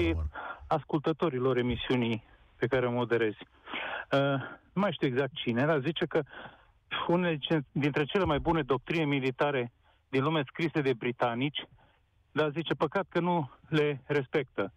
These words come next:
Speaker 2: E clar, cu neamț, o zis chestia asta, în
Speaker 1: Da,
Speaker 2: perioada
Speaker 1: așa.
Speaker 2: celui de-al doilea război mondial. Dar bun, referindu-mă la chestia asta, are trei componente în doctrina lor.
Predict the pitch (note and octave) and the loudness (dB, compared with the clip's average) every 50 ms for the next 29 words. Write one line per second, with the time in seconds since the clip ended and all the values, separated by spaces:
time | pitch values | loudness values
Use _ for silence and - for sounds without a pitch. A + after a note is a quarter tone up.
0 | _ - - - - - - C#3 - E3 E3 D3+ C3 - D3 C#3+ D3+ D3+ C3 A#2 | _ -20 -20 -20 -18 -8 -6 -2 0 2 2 0 0 0 0 2 2 2 0 0
1 | - C3 A#2 A2 A#2+ A#2+ - B2+ A2+ - - A#2+ A2 G2+ - - G#2 G2+ - - | 0 0 0 0 0 0 0 -2 -2 0 0 0 0 0 -2 -6 -6 -8 -8 -12
2 | - _ _ _ _ _ _ _ _ - C3+ B2+ G#2+ G2 F2+ - - F2+ - D#2 | -20 _ _ _ _ _ _ _ _ 0 0 2 2 0 0 0 0 0 0 0
3 | - C3+ B2+ B2+ A#2+ B2 B2 B2 B2+ C3 B2 B2 A#2+ A#2 A#2 B2+ C3 B2+ C3+ C3+ | 2 2 4 4 4 2 2 2 2 2 4 4 2 2 2 2 2 2 2 2
4 | B2+ B2 C3 A2+ F#2+ - - - - _ _ _ _ - - - - _ - E3 | 2 2 0 0 -2 -4 -10 -20 -20 _ _ _ _ -20 -20 -20 -18 _ -2 0
5 | E3 F#3+ E3 C#3 B2+ C3 C#3+ - D#3 D3 G3+ A3 A3+ G3 F3+ D#3+ D3+ C#3 - - | 2 2 2 2 2 0 0 2 0 0 2 0 0 2 2 2 0 0 0 0
6 | F3+ D#3 - - A#2+ A#2 A#2+ - F3 E3+ E3+ F3 - - A3 G3+ - F3 E3 - | -2 -2 0 0 0 0 0 0 0 0 0 0 0 0 0 0 2 0 0 0
7 | - F3+ F3+ F3+ D#3 C3+ - C3 C3 C3+ B2+ - F3 E3+ E3+ E3 D#3+ E3 C3+ A#2+ | 2 2 2 2 0 0 0 2 2 0 0 0 0 0 0 2 2 2 2 0
8 | A2+ - - | 0 -4 -8